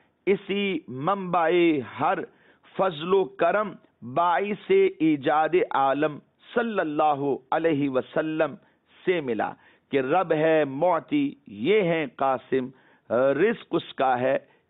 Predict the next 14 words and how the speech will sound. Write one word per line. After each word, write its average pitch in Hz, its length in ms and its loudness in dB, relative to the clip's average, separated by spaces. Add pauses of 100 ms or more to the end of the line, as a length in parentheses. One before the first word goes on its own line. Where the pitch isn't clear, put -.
(180)
کھلاتے 156 520 0
یہ 113 320 0
ہیں۔ 110 220 -8 (280)
اور 139 140 -2
امام 143 320 -2
نے 139 100 -2
فرمایا، 135 460 -2 (380)
لا 185 380 2
ورب 196 440 0
العرش، 233 760 0
جس 185 280 -2
کو 180 320 0 (200)
جو 185 520 2
ملا 220 380 0